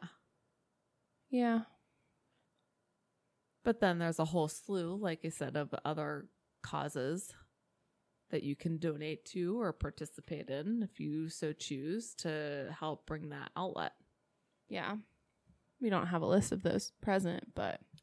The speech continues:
Speaker 2: Wouldn't be that hard to get.
Speaker 1: No.
Speaker 2: So, but to go along with that, I was reading an article I saw on Twitter, and it was talking about, like, how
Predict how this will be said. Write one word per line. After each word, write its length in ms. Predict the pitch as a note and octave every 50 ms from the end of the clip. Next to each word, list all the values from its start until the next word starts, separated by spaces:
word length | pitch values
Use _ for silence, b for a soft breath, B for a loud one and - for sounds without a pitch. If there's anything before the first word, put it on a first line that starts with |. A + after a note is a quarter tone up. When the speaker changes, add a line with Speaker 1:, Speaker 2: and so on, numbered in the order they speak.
| _ _ _ _ _ - _ _ _ _ _ _ _ _ _ _ _ _ - -
Speaker 2:
Wouldn't 200 | F3+ F3 D#3+ D#3+
be 100 | D#3 D3
that 160 | D#3 D3+ D3+
hard 240 | D3+ - E3+ E3+ E3+
to 80 | F3+ E3
get. 220 | E3+ F3+ G#3 D4 - - -
Speaker 1:
No. 580 | C#4+ G#3 F#3 F3 E3+ E3+ E3 E3 E3 F3 F3 - _ _ _ _ _ _ _ _ _ _ _ _ _ _ _ b b b b _ _ _ _ _ - _ - -
Speaker 2:
So, 440 | - - B3+ A#3+ A3+ A3 A3 G3 - - -
but 260 | F#3+ G3 A#3 G#3 - -
to 140 | - A3 A3+
go 180 | F#3 G#3+ G#3+
along 300 | F#3+ F3 F3 F#3+ G#3+ G#3+
with 140 | G#3 G3 G3+
that, 200 | F#3 F3 E3 - -
I 100 | G3 G#3+
was 240 | A3+ C4 D#4 D4+ -
reading 300 | A#3 B3 B3 A#3+ A#3+ A#3+
an 100 | A#3 A3+ - -
article 1000 | F#3 F#3 F#3 F3+ F#3+ F#3 - - - F#3 F#3 F#3 F3+ F3+ F3+ F3+ F3+ F#3 F#3+ - -
I 100 | - F3+
saw 280 | F3+ E3+ - - F3 D#3+
on 200 | E3+ G3+ B3 C#4+ - - - - _
Twitter, 320 | - D3 C3 - - C3+ D3
and 80 | D#3
it 80 | F3 F3
was 200 | - G3 - -
talking 480 | - - - G3 G3+ - - C4 B3+
about, 320 | B3 A#3 A3+ G#3 G3 F3+ -
like, 240 | E3+ E3+ D#3+ - -
how 1080 | - F3+ F3 E3 E3 E3 E3 D#3+ D#3+ D#3+ D#3+ D#3+ D3+ D3+ D3+ D3+ D3+ D3+ D3+ D3